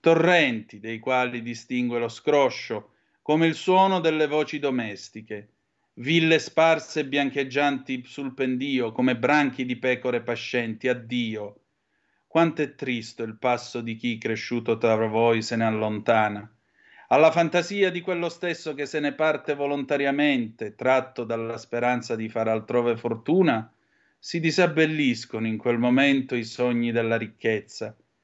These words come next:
Egli si maraviglia d'essersi potuto risolvere e tornerebbe allora indietro se non pensasse che un giorno tornerà dovizioso. Quanto più s'avanza nel piano, il suo occhio si ritira, disgustato e stanco,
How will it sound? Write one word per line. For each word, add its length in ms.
Egli 300
si 120
maraviglia 800
d'essersi 580
potuto 380
risolvere 720
e 160
tornerebbe 920
allora 380
indietro 640
se 140
non 200
pensasse 580
che 240
un 200
giorno 640
tornerà 500
dovizioso. 960
Quanto 400
più 220
s'avanza 500
nel 200
piano, 380
il 120
suo 180
occhio 360
si 140
ritira, 500
disgustato 680
e 60
stanco, 760